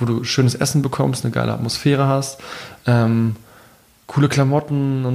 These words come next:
einen coolen Lifestyle irgendwie, äh, ha-, da sitzt, du sitzt einfach da und bist einfach mittendrin, ja. Und das war für mich, das ist halt für mich auch diese Philosophie, die wir halt haben, dass wir das, was wir vermitteln wollen, so alltäglich wie möglich gestalten wollen. Komplett undogmatisch.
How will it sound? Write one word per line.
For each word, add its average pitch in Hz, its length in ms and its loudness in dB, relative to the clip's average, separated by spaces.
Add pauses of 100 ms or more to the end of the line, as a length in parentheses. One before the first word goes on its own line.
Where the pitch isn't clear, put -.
einen 139 200 -6
coolen 147 260 2
Lifestyle 143 380 2
irgendwie, 131 340 0
äh, 131 300 -8 (420)
ha-, - 160 -12
da 127 220 -2
sitzt, 151 200 2
du 131 60 0
sitzt 208 220 4
einfach 139 160 2
da 151 120 4
und 127 120 4
bist 127 120 -2
einfach 110 140 -2
mittendrin, 107 480 -6
ja. 135 160 -10 (480)
Und 127 60 -2
das 143 140 0
war 170 60 -2
für 151 120 0
mich, 156 80 -2
das 165 120 0
ist 170 120 0
halt 170 100 2
für - 80 -2
mich 156 160 0
auch 123 80 -4
diese 127 220 -2
Philosophie, 127 500 0
die 160 160 -4
wir 127 80 4
halt 107 180 0
haben, 107 140 -4
dass 113 180 -4
wir 123 160 0 (520)
das, - 200 -2
was 143 200 -4
wir 135 380 2 (100)
vermitteln 160 480 2
wollen, 160 300 2 (340)
so - 100 -2
alltäglich 131 460 0
wie 127 80 2
möglich 135 480 0 (220)
gestalten 135 420 -2
wollen. 110 160 -8 (920)
Komplett 135 300 0
undogmatisch. 110 640 -2